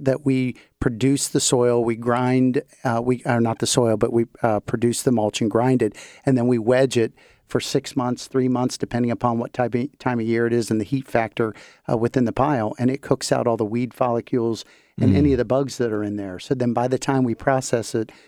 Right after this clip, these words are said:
Speaker 1: to a finished good, there's n-, nothing in there. So if you lay it and then there's, uh, termites in the house or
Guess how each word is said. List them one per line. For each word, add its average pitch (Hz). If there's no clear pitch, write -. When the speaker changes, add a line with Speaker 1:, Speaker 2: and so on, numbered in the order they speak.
Speaker 1:
to 139
a 113
finished 123
good, 135
there's 123
n-, 135
nothing 123
in 120
there. 95
So 123
if 135
you 123
lay 135
it 113
and 120
then 123
there's, 113
uh, 117
termites 117
in 110
the 101
house 113
or 107